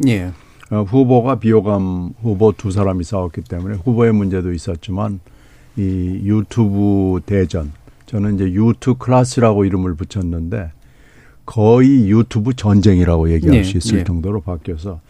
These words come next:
Speaker 2: 이 대목은 우리가 좀 분석을 해볼 필요가 생겼습니다.
Speaker 1: 예. 확실히 에스엔에스 그리고 유튜브로 이어지는 이 증오나 이제 갈등을 증폭시키는 미디어 장치가 이제 요 부분에 있어서 굉장히 결정적인 요소였다. 박원석 의원님.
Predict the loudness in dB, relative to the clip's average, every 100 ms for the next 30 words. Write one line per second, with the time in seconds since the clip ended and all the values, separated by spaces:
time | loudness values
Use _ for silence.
0 | -20 -20 -6 0 4 4 4 2 0 0
1 | 0 0 -4 -6 -8 -6 -4 0 2 2
2 | 2 2 0 -2 -2 -2 -2 -4 -6 -10
3 | -2 2 4 2 -2 -10 -18 _ -16 -6
4 | -2 0 2 4 4 2 -4 -4 -4 -2
5 | -2 -4 -8 -4 -4 -4 -4 -2 -4 -4
6 | -4 -4 -4 -6 -8 -8 -8 -8 -10 -18
7 | -8 2 4 6 4 2 0 -2 -4 -4
8 | -2 0 -2 -2 -4 -8 -6 -2 -2 -4
9 | -4 -4 -4 -6 -8 -6 -6 -6 -4 -2
10 | -2 -2 -4 -4 -6 -8 -8 -2 -2 0
11 | 2 2 0 -2 -6 -6 -8 -10 -20 -20
12 | -6 2 2 2 -2 -10